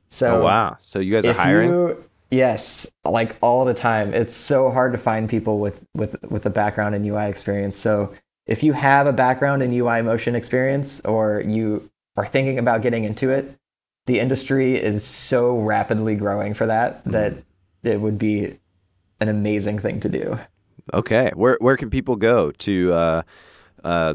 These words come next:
Speaker 2: see the job openings and, and, uh, yeah, where, where should people go?
Speaker 1: Uh, just go to Google Careers. I think it's careers dot google dot com. Um, you can also go to, um, design dot google dot com. So these are,
Speaker 2: Okay.
Speaker 1: uh, just designer-specific postings. Um,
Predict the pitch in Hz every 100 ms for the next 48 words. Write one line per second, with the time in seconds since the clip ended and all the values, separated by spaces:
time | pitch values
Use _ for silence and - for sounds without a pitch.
0 | 82 - 110 104 98 90 92 92 92 98
1 | - 110 127 117 85 80 - 78 78 76
2 | 78 - - - 76 76 71 58 101 85
3 | 98 92 95 - 92 92 82 - _ _
4 | _ _ _ - 120 131 127 143 165 170
5 | 147 151 170 139 123 131 147 110 139 135
6 | 135 - 120 117 113 113 110 110 107 107
7 | 107 107 110 113 110 107 110 107 113 127
8 | 127 135 127 127 113 113 - 117 113 110
9 | - 104 104 98 98 - - 110 117 117
10 | 123 123 135 147 151 143 151 156 165 -
11 | 120 120 120 120 120 107 - 101 95 92
12 | 104 - 110 104 107 107 - 101 110 120
13 | - 127 - 139 147 - - 101 98 95